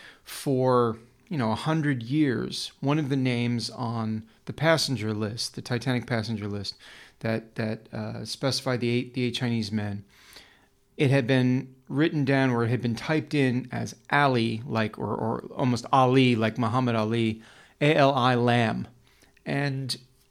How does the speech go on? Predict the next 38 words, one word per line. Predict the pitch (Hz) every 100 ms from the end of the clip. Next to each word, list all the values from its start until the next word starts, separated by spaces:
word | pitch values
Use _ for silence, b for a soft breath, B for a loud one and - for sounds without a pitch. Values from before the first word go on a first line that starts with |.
| _ _ -
once | 143 156 196 190 175
you | 160
look | 165 196
at | 160 -
the | 147 -
ac-, | 156 143
when | 185 147
you | 147
take | - 180
a | 156
close | - - 208 208 -
look | 175 - -
at | 165 165
the | 160 160
actual | 147 127 143 120
document, | 139 135 131 123 120 -
it's | 113 -
not | 160 165 -
always | 160 147 113
visible | 135 180 151 131 127
if | 120 131
you |
look | 117 123
at | 110
a |
copy. | - - 170 156 123 120 - B B B B
But | 147
if | 135
you | 151
look | 190 226
at | 196
the | 185
actual | 180 - 170
document, | 170 175 160 127 123 - b b b b
it's | 151 -
obvious | 170 170 156 131
that | 151
it's | 135